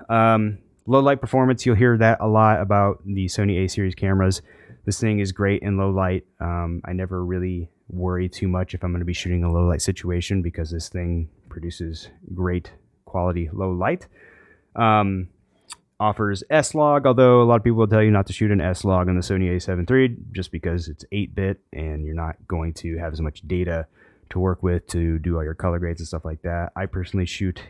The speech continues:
in a Cine two picture profile. Of course, you get four K with this, um, four K, thirty frames per second max, so you don't get the sixty frames per second.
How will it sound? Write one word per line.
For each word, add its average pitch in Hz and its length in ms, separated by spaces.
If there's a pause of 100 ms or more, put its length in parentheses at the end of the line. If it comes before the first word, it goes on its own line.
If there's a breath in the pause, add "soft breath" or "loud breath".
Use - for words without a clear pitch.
(120)
in 85 140
a 80 160
Cine 82 440
two 131 360 (140)
picture 120 240
profile. 131 540 (760 soft breath)
Of 123 60
course, 135 160
you 135 60
get 120 140
four 143 240
K 147 280
with 139 200
this, 151 400 (140)
um, 101 300
four 120 200
K, 113 280
thirty 113 480 (140)
frames 110 220
per - 140
second 104 340
max, 101 420
so 107 80
you 101 80
don't 175 140
get 165 100
the 156 60
sixty - 380
frames 147 240
per - 140
second. 147 420